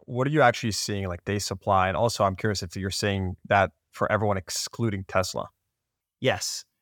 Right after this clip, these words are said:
Speaker 2: And in fact, uh, most of the data we put out, and we put out regular information in terms of, I do a biweekly video, uh, and then we do some detailed inventory reports using our vAuto platform. And vAuto is,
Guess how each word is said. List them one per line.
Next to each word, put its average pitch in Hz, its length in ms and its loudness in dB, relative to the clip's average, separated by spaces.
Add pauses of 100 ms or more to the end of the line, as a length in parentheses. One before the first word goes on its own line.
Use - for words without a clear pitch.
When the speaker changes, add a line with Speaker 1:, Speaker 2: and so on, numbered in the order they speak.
(180)
Speaker 2:
And 123 140 -2
in 117 60 -2
fact, 143 420 2 (100)
uh, 110 140 -4
most 143 560 0
of 147 100 0
the 127 200 0
data 127 520 0
we 131 200 -4
put 127 280 -2
out, 107 320 2 (140)
and 117 180 -2
we 127 100 0
put 131 200 2
out 107 180 2
regular 113 720 2
information 107 640 -2
in 98 140 -2
terms 101 340 -2
of, 98 240 -6 (220)
I 117 80 -2
do 113 180 2
a 104 60 0
biweekly 113 580 2
video, 104 580 2 (540)
uh, 95 460 -2
and 107 160 -4
then 110 100 0
we 110 140 0
do 107 160 0
some 101 280 -2
detailed 107 500 2
inventory 101 480 0
reports 98 440 -4
using 110 300 0
our 101 100 2
vAuto 104 560 2
platform. 101 560 -8
And 110 180 -12
vAuto 107 640 2
is, 92 220 -6